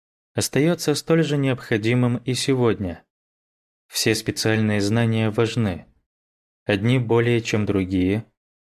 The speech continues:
в зависимости от случая. Значительное развитие технологий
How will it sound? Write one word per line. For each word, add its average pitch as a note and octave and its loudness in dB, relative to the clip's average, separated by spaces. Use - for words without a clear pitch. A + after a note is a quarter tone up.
в G#2 -4
зависимости C3+ 0
от A#2+ 0
случая. F2 -4
Значительное C#3 0
развитие B2 0
технологий A2 0